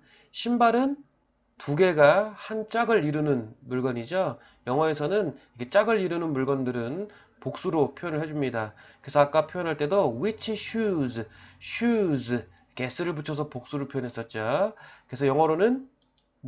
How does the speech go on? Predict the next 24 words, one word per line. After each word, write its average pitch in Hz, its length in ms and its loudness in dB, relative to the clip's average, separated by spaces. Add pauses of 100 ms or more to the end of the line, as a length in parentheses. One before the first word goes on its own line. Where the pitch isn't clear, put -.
these, 139 640 -2 (680)
this, - 500 -2 (240)
이것이라는 143 760 6
말의 135 300 0
복수형인 135 760 -4 (360)
these를 123 1300 -4
사용해 160 320 -8
주셔야 131 240 -8
됩니다. 110 420 -10 (340)
그래서 180 480 -2 (120)
what 165 280 4
do 233 100 -2
you 226 100 -4
think 226 280 -2
of 165 200 2
these? 123 500 -4 (600)
이거 180 480 4 (120)
어떤 131 360 2
것 139 140 2
같아? 151 520 0 (120)
이런 120 280 -12
표현이 131 180 -10
되겠습니다. 113 600 -12 (380)
그래서 185 400 -6